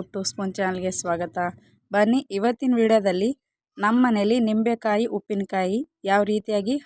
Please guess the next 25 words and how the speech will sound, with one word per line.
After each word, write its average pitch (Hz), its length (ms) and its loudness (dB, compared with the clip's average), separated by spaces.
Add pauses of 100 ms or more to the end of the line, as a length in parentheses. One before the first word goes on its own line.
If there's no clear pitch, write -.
(100)
ಹಾಕ್ತಾ 196 380 -8
ಇದ್ದೀವಿ 190 320 -2
ಅಂತ 185 200 -4 (720)
ತೋರಿಸ್ಕೊಡ್ತಾ 175 480 -4
ಇದ್ದೀವಿ. 175 240 -4 (600)
ನೀವಿನ್ನೂ 240 400 0
ನನ್ನ 214 260 -2
ಚಾನಲ್‌ಗೆ 208 360 -2
ಸಬ್ಸ್ಕ್ರೈಬ್ 185 460 -6
ಆಗಿಲ್ಲ 165 240 -4
ಅಂದರೆ 196 240 -4 (220)
ಬೇಗ 180 260 -2 (140)
ಸಬ್ಸ್ಕ್ರೈಬ್ 170 480 -6
ಆಗಿ. 160 220 -4 (420)
ಇದು 226 160 -4
ಬಂದು 247 280 2
ನಾವು 233 240 2
ನಾಲ್ಕೈದು 208 640 0
ವರ್ಷ 208 320 0
ಇಟ್ರೂ 196 440 -2 (280)
ಕೆಡಲ್ಲ, 180 340 0 (140)
ಅಷ್ಟು 196 280 -8
ಚೆನ್ನಾಗಿರುತ್ತೆ 180 640 -4
ಈ 196 100 0
ಉಪ್ಪಿನಕಾಯಿ. 170 680 -2